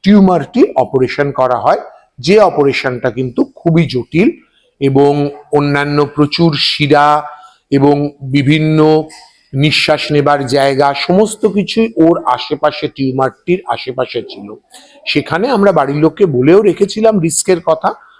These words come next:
বাড়ির লোক সেগুলো সমস্তটা জেনে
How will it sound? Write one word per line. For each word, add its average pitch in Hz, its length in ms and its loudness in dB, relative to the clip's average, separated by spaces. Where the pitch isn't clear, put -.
বাড়ির 139 280 0
লোক 160 280 2
সেগুলো 143 380 -2
সমস্তটা 139 600 -2
জেনে 139 600 -2